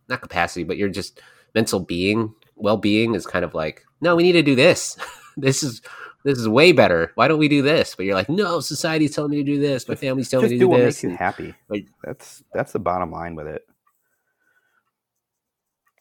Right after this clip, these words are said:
Speaker 1: Yeah, yeah. Although that's hard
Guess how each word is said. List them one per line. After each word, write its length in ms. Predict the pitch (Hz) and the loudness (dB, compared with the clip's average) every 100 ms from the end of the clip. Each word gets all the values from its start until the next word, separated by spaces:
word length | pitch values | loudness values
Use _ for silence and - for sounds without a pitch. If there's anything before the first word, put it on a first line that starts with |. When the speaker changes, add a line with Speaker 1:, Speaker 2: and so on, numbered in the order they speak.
| _ _ _ _ _ _ _ _ _ _ _ | _ _ _ _ _ _ _ _ _ _ _
Speaker 1:
Yeah, 300 | 95 87 82 - _ _ | -10 -10 -12 -18 _ _
yeah. 240 | 95 85 - _ _ _ _ _ _ _ _ _ | -14 -12 -14 _ _ _ _ _ _ _ _ _
Although 180 | 139 156 | 0 2
that's 200 | 156 151 | 4 2
hard 340 | 143 117 92 | 2 4 2